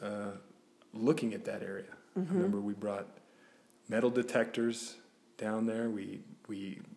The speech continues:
Speaker 1: grid searched with a few people that wanted to grid
Speaker 2: Mm-hmm.
Speaker 1: search with us. And we found other things, uh, white pieces that could have been the same kind of slag that could have come off that. Um,
Speaker 2: Mm-hmm.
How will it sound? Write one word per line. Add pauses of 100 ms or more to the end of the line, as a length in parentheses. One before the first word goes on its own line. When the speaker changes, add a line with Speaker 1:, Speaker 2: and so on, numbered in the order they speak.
(180)
Speaker 1:
grid
searched
with
a
few
people
that
wanted
to
grid
Speaker 2:
Mm-hmm.
Speaker 1:
search
with
us. (680)
And
we
found
other
things, (100)
uh, (540)
white
pieces
that
could
have
been
the
same
kind
of
slag
that
could
have
come
off
that. (220)
Um,
Speaker 2:
Mm-hmm.